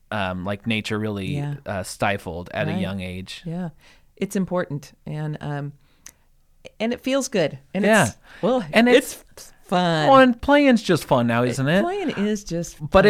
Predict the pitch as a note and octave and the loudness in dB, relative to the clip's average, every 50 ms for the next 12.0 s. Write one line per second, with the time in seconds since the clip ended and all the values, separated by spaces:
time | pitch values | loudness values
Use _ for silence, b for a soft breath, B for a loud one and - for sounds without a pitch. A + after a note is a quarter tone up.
0 | G#3 D3 C#3 - F#3 G3+ G#3+ G#3 - A3 G#3+ G#3 G#3 G#3 G#3 G3+ - - F#3+ F#3+ | 6 4 4 4 6 6 6 6 4 4 6 6 6 6 6 4 4 2 2 0
1 | F#3+ - - - - F3 - - _ _ _ _ _ _ _ - - E3+ E3 D3+ | 0 -2 -10 -6 -6 -6 -6 -8 _ _ _ _ _ _ _ -6 -4 0 0 0
2 | - - _ _ _ - - - - D3+ D3+ D3 D#3 E3+ D#3+ - - D3 D#3+ D#3 | 0 -2 _ _ _ -20 -20 -12 -6 -2 0 0 0 0 -2 -2 0 2 2 4
3 | - E3+ D#3+ D#3+ D#3+ E3 E3 E3 D#3+ - - C#3+ F3 A#3+ - - B2 A2 G2+ G2 | 4 2 4 4 4 4 4 0 0 2 2 2 2 2 2 0 0 0 0 -4
4 | G2+ G2+ G2+ - - - G2+ A#2 A#2+ G#2+ A2 B2 - _ - _ B2 B2+ - - | -4 -6 -6 -6 -4 -2 0 0 0 0 -2 -4 -6 _ -10 _ -8 -8 -8 -6
5 | - B2 D3+ D3+ - - _ C#3 B2 D#3 D#3+ D#3+ E3 - - C3+ C#3+ C3+ A#2+ - | -2 0 0 0 0 -2 _ -4 0 0 0 0 -2 -4 -2 -2 -2 -2 -4 -6
6 | - _ _ - - C#3 C3 A#2+ A2 B2+ A#2 - A#2 A2+ B2+ A#2+ G#2+ - F2+ F2+ | -8 _ _ -4 0 2 2 2 0 -2 -4 -6 -4 0 0 0 0 -2 -8 -10
7 | F2 D3+ C3+ A#2 B2 B2 - - C#3 C#3+ C3+ - D#3+ D#3 D3 - A2 - - - | -10 -8 -4 -4 -4 -4 -4 -4 -4 -4 -2 -2 -2 -2 0 -2 -4 -2 0 2
8 | D#3 D3 C3+ B2 A2+ - C3 B2 A#2 - - _ _ _ _ - - B2 A#2 A2+ | 2 2 2 0 -2 -2 -2 -2 -2 -6 -12 _ _ _ _ -8 -6 -6 -4 -4
9 | A#2 A2+ - - _ - - - A#2 - _ _ _ - C3+ C3+ E3+ F#3+ D#3+ B2 | -4 -6 -8 -10 _ -20 -18 -18 -18 -20 _ _ _ 0 2 2 2 2 2 0
10 | G#2 F#2 - - - - - - - C#3 B2 A#2+ A#2 A#2+ A2 G#2 - G#2+ G#2 - | -4 -6 -8 -14 -18 -18 -14 -2 -2 0 0 0 -2 -2 -4 -4 -6 -10 -12 -12
11 | - - - A2 - A2 A2 A2+ A2+ F#3+ - - B2+ A#2+ A#2+ A#2+ A#2 A2 G#2 | -14 -12 -12 -12 -10 -4 -4 -4 -4 -4 -4 -2 0 0 0 0 -2 -4 -6